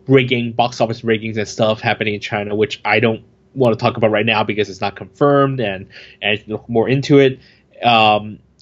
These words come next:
but anyways, made four hundred eleven million in four, in three days. Um, and it was the, the, uh, and it made pr-, it did pretty well in North America over the weekend of an eight thousand dollar per screen average,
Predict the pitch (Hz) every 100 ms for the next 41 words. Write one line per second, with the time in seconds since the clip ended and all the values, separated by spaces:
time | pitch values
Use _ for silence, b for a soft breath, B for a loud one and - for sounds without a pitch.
0 | - 127 120 143 127 113 143 151 - 151
1 | 139 123 120 120 117 117 113 110 104 -
2 | 139 135 - 113 139 175 147 139 139 -
3 | - _ _ _ _ 113 113 110 107 110
4 | 120 123 123 123 135 135 127 - - 117
5 | 117 113 117 113 113 107 107 107 120 123
6 | 139 147 - - - 214 170 247 240 -
7 | 202 180 170 160 151 147 139 139 135 131
8 | 110 135 135 147 151 123 - - 139 135
9 | 131 131 123 120 117 117 120 120 117 117
10 | 113 110 - 139 139 127 127 127 123 -